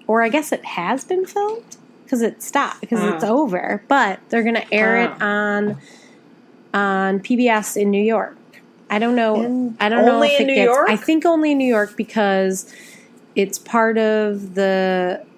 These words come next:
Speaker 1: like, theater close-up, which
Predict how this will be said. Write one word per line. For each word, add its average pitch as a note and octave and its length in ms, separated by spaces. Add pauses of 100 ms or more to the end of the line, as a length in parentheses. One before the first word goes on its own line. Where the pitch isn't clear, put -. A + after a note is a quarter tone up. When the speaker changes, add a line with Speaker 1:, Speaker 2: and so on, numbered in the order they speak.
(120)
Speaker 1:
like, F#3 380 (600)
theater B3+ 460
close-up, G3 760
which - 440